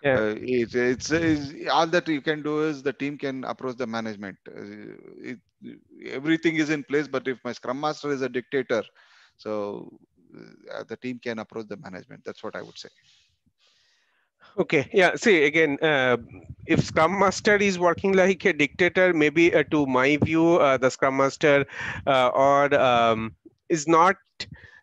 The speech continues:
Speaker 1: having enough awareness. He's not a true Scrum Master, because Scrum Master
Speaker 2: Yeah.
Speaker 1: who we, uh, think should be coach the team, and, uh,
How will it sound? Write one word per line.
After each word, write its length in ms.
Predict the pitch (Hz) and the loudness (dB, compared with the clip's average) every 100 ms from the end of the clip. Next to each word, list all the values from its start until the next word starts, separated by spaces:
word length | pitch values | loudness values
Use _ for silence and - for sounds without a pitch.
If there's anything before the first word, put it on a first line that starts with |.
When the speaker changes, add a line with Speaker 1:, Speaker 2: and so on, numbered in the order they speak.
| _ | _
Speaker 1:
having 360 | - 165 185 185 | -2 0 2 2
enough 420 | 151 151 160 - 135 | 2 2 2 2 0
awareness. 420 | 135 139 139 123 | 2 2 0 0
He's 220 | 151 139 | -2 2
not 260 | 151 151 160 | 2 2 0
a 60 | |
true 260 | - 170 151 | -4 -4 -4
Scrum 300 | - - 127 | -2 -2 0
Master, 420 | 147 143 - 120 | 2 0 2 0
because 240 | 127 123 127 | 2 -2 0
Scrum 240 | 143 143 | 0 2
Master 320 | 165 156 175 | 0 0 2
Speaker 2:
Yeah. 40 | 170 | 2
Speaker 1:
who 280 | 160 160 151 | 2 0 0
we, 340 | 156 165 170 - - - 170 | 0 2 0 -4 -14 -4 2
uh, 180 | 156 143 - - | 4 2 -4 2
think 300 | 214 220 - | 4 4 2
should 260 | - 196 | 0 0
be 120 | 180 | -2
coach 360 | 196 175 190 202 | -2 4 4 4
the 180 | 185 170 | 0 0
team, 380 | - 165 143 131 | 0 0 2 2
and, 280 | 131 135 | 2 0
uh, 100 | 135 | 0